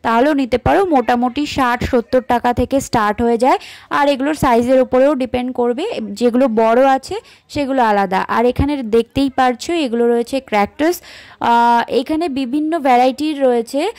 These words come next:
ছোট ছোট, এর থেকে সাইজে বড়, এই যে গোল গোল, এগুলো দেখতে খুব সুন্দর লাগে। যখন বড় হয়, দেখতে দারুণ লাগে। ঘরের ভেতরেও সাজাতে পারবে এগুলো নিয়ে তোমরা। আর এখানে দেখতে পাচ্ছ গোলাপ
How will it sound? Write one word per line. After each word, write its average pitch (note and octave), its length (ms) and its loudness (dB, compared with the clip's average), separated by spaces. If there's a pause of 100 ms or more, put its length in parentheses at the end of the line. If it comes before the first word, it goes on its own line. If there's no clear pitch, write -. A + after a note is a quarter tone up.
(160)
ছোট C#4+ 200 -2
ছোট, C#4 300 0 (360)
এর B3+ 340 0
থেকে C#4 240 0
সাইজে B3 380 2
বড়, B3 600 2
এই B3+ 160 -4
যে B3 160 -4
গোল C4 320 2
গোল, B3+ 260 4
এগুলো B3 260 0
দেখতে A#3+ 260 -2
খুব D4 200 -6
সুন্দর B3 380 0
লাগে। B3+ 240 2
যখন B3 380 -2
বড় A3+ 360 4
হয়, B3+ 260 0 (280)
দেখতে B3 320 0
দারুণ A#3 360 2
লাগে। A#3+ 440 0
ঘরের A3+ 400 0
ভেতরেও A#3+ 460 2
সাজাতে A#3+ 440 0
পারবে A3+ 360 2
এগুলো A3 240 0
নিয়ে A3 220 -4
তোমরা। G#3+ 400 -2 (340)
আর A#3 420 0 (200)
এখানে C#4+ 360 -2
দেখতে B3+ 280 -2
পাচ্ছ B3+ 340 -2
গোলাপ B3 500 2